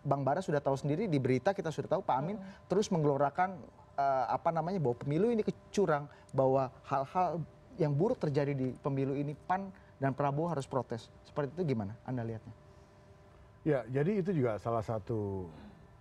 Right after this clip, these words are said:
Speaker 3: tantangan bagi pan ya,
Speaker 1: Hmm.
Speaker 3: untuk bisa keluar dari trap lima sampai tujuh persen, itu mengurangi ketergantungan pada, ke-, ketergantungan berlebihan pada seseorang.
Speaker 1: Amin Rais maksud Anda?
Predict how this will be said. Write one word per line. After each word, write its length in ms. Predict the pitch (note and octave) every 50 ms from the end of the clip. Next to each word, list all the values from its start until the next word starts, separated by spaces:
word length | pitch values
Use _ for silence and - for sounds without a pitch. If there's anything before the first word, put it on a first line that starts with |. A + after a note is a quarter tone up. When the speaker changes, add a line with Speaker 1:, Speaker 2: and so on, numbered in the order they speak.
| - - - -
Speaker 3:
tantangan 420 | - G#2+ G#2+ G2+ A2 G#2+ A2 G#2+
bagi 220 | F#2+ G2 F#2 F#2 G2
pan 240 | - - G#2+ F2+
ya, 200 | E2 D2+ C#2+ C#2+ D2 -
Speaker 1:
Hmm. 140 | A#2+ A2+
Speaker 3:
untuk 160 | G2 G#2 A2+ F#2+
bisa 400 | G2+ G#2 G2+ - A2+ G2+ G2 - - - - - - - - -
keluar 280 | - - A2+ A2+ A#2 A2
dari 240 | G#2 G#2+ G#2 G2+ G2+
trap 260 | - - A2+ G#2+ G2+ - - - - - - - - - - - - - - - - - -
lima 220 | A#2 A#2 A2+ A2+
sampai 180 | G2+ G#2+ A2 G#2+
tujuh 220 | F#2+ G2+ F#2+ F#2+
persen, 340 | - A#2 G#2+ - G2 D2+ D2 D2+ D#2
itu 260 | E2 E2+ - - B2+ A#2+ - - - - - - - - -
mengurangi 440 | - G#2+ A2 A2+ A#2 A#2+ A2+ B2 B2+
ketergantungan 600 | A#2+ A2 A2 G2+ G2+ G2+ G2 F#2 G2+ G#2 A2 A#2
pada, 300 | A2 G2+ F#2 F#2 F#2+ G#2 A2 - - - - - - - - - - - - - - - - - - - - - -
ke-, 160 | - A#2+ A2
ketergantungan 560 | - B2 G#2+ C#3+ A#2+ A#2 B2+ B2 C3+ D3+ C3
berlebihan 320 | A#2+ A#2 A2+ G2+ A#2 B2+
pada 160 | B2 A#2 G#2+ G2+
seseorang. 500 | - G#2+ - - G2 D#2+ D#2+ D#2 C2 - - - - - - - - - - - - - - - -
Speaker 1:
Amin 180 | D3 D3 D3
Rais 180 | C#3+ E3 E3+ D#3
maksud 220 | C#3 C#3+ B2+ - -
Anda? 220 | D3 C3 G#2 D#2